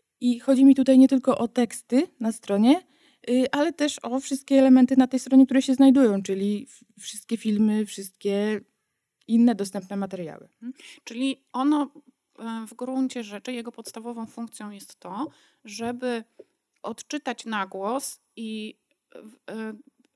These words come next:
Speaker 2: jakby wyemitować przez głośniki, e, to, co jest napisane na stronie, tak? Czyli jak ktoś nie widzi, to żeby mógł to usłyszeć, tak?
Speaker 1: Tak, właśnie tak.
Speaker 2: No, rozumiem.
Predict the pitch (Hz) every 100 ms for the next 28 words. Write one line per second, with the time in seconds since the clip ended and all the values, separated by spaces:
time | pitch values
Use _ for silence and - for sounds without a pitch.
0 | _ _ 214 214 - 220 214 214 _ _
1 | _ 226 220 240 247 277 240 - - 233
2 | 226 226 220 - 233 196 196 - 196 202
3 | 285 - _ _ _ - 214 214 214 214
4 | 220 - 247 - 302 277 262 - 240 226
5 | 254 285 294 - 311 277 - - - -
6 | 202 254 - 233 233 233 - 254 - 214
7 | 208 285 349 339 - 311 294 294 277 269
8 | 262 285 285 - 214 - - - - 254
9 | 277 170 208 226 226 254 151 170 _ _
10 | _ _ _ 226 208 190 -